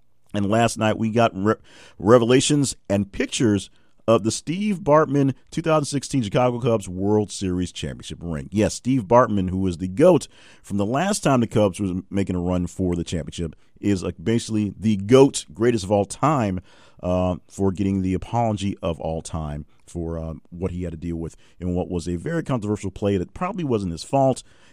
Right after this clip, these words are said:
And, you know, they could have kept playing better beyond that. But one bad play sort of turned the tide on the Cubs and made them start going down the losing path, knocked them out of the path to the World Series. So now,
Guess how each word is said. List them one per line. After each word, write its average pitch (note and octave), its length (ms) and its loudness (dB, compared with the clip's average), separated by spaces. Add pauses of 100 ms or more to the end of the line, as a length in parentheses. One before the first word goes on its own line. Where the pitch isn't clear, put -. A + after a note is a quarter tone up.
And, F#2+ 300 0
you G2+ 80 2
know, F#2 360 2
they F#2+ 140 -2
could A2 160 -4
have G#2+ 80 -4
kept G2+ 200 -4
playing F#2 320 -2
better E2+ 460 -2
beyond E2 440 -8
that. D#2 240 -8
But D#2+ 80 -8
one G#2 320 -2
bad A#2+ 320 -2
play G2+ 340 0
sort F2+ 220 -6
of E2+ 80 -10
turned A2+ 360 -4
the G2+ 60 -6
tide F2+ 380 -4 (320)
on F2 140 -6
the E2+ 60 -4
Cubs F#2 480 -2
and F2 80 -6
made F2 180 -2
them F2 120 -6
start F2+ 240 -8
going F2 240 -6
down E2 240 -8
the D#2+ 80 -12
losing G#2 460 -4
path, E2 340 -6 (260)
knocked F2+ 300 -4
them F2 160 -4
out E2 100 -4
of D#2+ 60 -6
the E2 60 -10
path D#2+ 320 -8
to F2 60 -10
the F2 40 -8
World E2 220 -10
Series. E2 400 -10 (260)
So D#2+ 200 -10
now, G2+ 500 -2